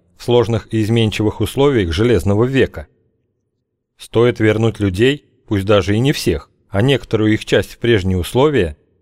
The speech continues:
и великое племя нефилимов возродится вновь, тем более, что этому способствуют многие объективные факторы, присущие исключительно Эдему. Во-первых,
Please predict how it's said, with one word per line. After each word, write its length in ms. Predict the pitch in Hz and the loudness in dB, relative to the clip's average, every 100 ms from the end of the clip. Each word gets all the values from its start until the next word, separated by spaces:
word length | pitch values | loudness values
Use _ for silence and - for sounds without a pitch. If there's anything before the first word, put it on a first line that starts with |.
| _ | _
и 80 | - | -4
великое 440 | 98 113 120 117 104 | 0 2 0 -2 -2
племя 340 | 123 113 110 | 0 0 2
нефилимов 640 | 104 - 107 131 135 - | 0 0 0 2 0 -2
возродится 600 | 90 90 92 90 127 165 | -2 0 0 -2 -4 -2
вновь, 400 | 151 135 92 - _ _ _ _ - | 0 0 0 -4 _ _ _ _ -6
тем 180 | 104 98 | -2 2
более, 220 | 120 123 | 2 0
что 220 | - 107 | 0 -2
этому 400 | 110 117 113 107 | 0 0 0 -4
способствуют 760 | - 104 - 104 - 107 101 104 | -2 -2 0 -4 -4 -4 -2 0
многие 400 | 104 110 92 90 | 0 0 0 0
объективные 540 | 98 - - 101 107 | -2 -6 -2 0 0
факторы, 540 | - 139 - 82 73 - _ - | 0 -4 -4 -10 -10 -14 _ -6
присущие 600 | 101 - 110 - 98 110 | -6 0 0 0 -4 -6
исключительно 680 | - 107 - 123 - 110 | -4 -4 -2 -4 -2 0
Эдему. 580 | 113 123 101 95 87 82 _ _ _ _ _ _ _ _ _ _ _ - | 0 -2 0 0 0 -6 _ _ _ _ _ _ _ _ _ _ _ -4
Во-первых, 720 | 82 85 113 160 139 80 | -2 0 2 2 2 -4